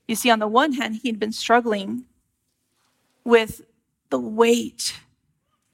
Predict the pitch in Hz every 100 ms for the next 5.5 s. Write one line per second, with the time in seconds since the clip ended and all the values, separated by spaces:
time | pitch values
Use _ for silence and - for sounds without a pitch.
0 | _ _ _ _ - 220 214 214 - 220
1 | 214 220 - 214 220 220 208 220 208 -
2 | 262 240 226 220 226 - 226 220 - 190
3 | 214 202 233 226 226 226 - 247 269 -
4 | - - 269 262 262 - - 117 120 247
5 | 240 123 107 -